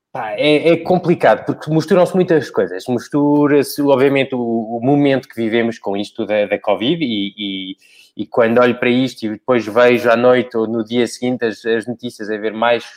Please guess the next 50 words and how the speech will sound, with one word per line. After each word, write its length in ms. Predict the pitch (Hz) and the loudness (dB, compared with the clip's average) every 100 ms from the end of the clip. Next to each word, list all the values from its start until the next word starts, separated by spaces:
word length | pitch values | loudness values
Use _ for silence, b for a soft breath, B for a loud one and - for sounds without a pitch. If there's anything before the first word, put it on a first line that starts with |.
| 120 | -10
eh, 240 | 113 113 | -8 -8
X 320 | 107 - 117 107 | -10 -10 -10 -6
mil 200 | 120 113 | -4 -2
casos, 380 | - 117 107 107 | 2 4 2 0
agora 420 | 101 98 117 113 | 0 4 4 4
ontem 240 | 120 - | 2 -2
foi 180 | - 117 | -4 -4
anunciado 380 | 113 110 113 113 | -2 -2 -4 0
mais 260 | 117 117 _ _ _ _ _ | -4 -4 _ _ _ _ _
cinco 400 | - - 127 - | -20 -8 -8 -4
mil 140 | 131 123 | -4 0
casos. 340 | 120 113 92 - b b b b 113 | 2 2 0 -12 b b b b -4
Nos 160 | 113 | -4
três, 240 | - 135 123 | 0 -2 0
quatro 340 | 139 127 135 | 0 0 0
últimos 400 | 131 123 131 120 | -2 -4 -6 -8
dias 220 | 117 135 | -4 -6
também 220 | 135 131 | -4 -6
foram 200 | - 127 | -2 -2
três 280 | 123 131 117 | 0 -2 -2
mil, 260 | 135 135 127 | 0 0 0
três 160 | 127 | -2
mil 140 | 127 123 | -2 -4
e 40 | |
quinhentos 280 | 117 123 113 | -4 -8 -8
por 160 | - 117 | -8 -4
dia. 220 | 113 101 _ B B B B B B B B _ _ | -4 -6 _ B B B B B B B B _ _
É 80 | - | -6
sempre 180 | 180 - | -2 0
complicado 400 | 160 160 147 131 | 0 2 2 2
ver. 320 | 120 107 - | 2 0 0
Eh, 500 | 113 107 104 98 98 98 | 0 4 4 2 -2 -4
depois, 420 | - 143 117 - | -2 0 0 -2
infelizmente, 680 | 120 - 120 110 123 110 - | -8 -4 -4 0 0 -2 -4
quando 180 | - 117 | -2 0
acaba 340 | 113 123 113 107 | 0 2 2 0
aquilo 320 | 104 120 107 | -2 -6 -4
no 160 | 110 | -4
Champs-Élysées, 540 | 101 113 110 110 107 104 | -4 -4 0 0 2 2
há, 140 | 98 | 2
há, 720 | 95 107 107 107 104 98 95 | 2 0 2 2 2 2 0
há 40 | 92 | -2
porrada 500 | - - 117 101 98 | -4 2 4 4 0
e 140 | 95 | 0
a 40 | 98 | -2
mandar 240 | 101 98 | 0 0
pedras 320 | 110 104 101 | 0 0 -2
para 160 | - 104 | -2 -2
os, 180 | - 110 | -2 -4
eh, 160 | 101 | -4